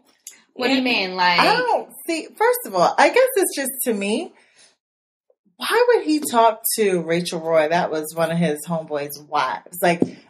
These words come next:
Speaker 3: I don't
Speaker 2: They
Speaker 1: Have
Speaker 2: ain't
Speaker 1: you
Speaker 2: homeboys
Speaker 1: learned
Speaker 2: no more.
Speaker 1: nothing about people?
Speaker 3: Yes, but to
Speaker 1: People
Speaker 3: all this
Speaker 1: do
Speaker 3: to
Speaker 1: things
Speaker 3: say
Speaker 1: in a place where it's close and convenient for them.
Speaker 3: Ugh.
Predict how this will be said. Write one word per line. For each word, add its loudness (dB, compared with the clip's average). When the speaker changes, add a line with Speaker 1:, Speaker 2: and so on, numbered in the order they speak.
Speaker 3:
I 4
don't -4
Speaker 2:
They -2
Speaker 1:
Have 4
Speaker 2:
ain't 4
Speaker 1:
you 4
Speaker 2:
homeboys 2
Speaker 1:
learned 2
Speaker 2:
no 0
more. 4
Speaker 1:
nothing -2
about -4
people? -14
Speaker 3:
Yes, 0
but 2
to 2
Speaker 1:
People 4
Speaker 3:
all 4
this 4
Speaker 1:
do -2
Speaker 3:
to 2
Speaker 1:
things 2
Speaker 3:
say 2
Speaker 1:
in -2
a -4
place -6
where -10
it's -10
close -6
and -14
convenient -14
for -12
them. -20
Speaker 3:
Ugh. 2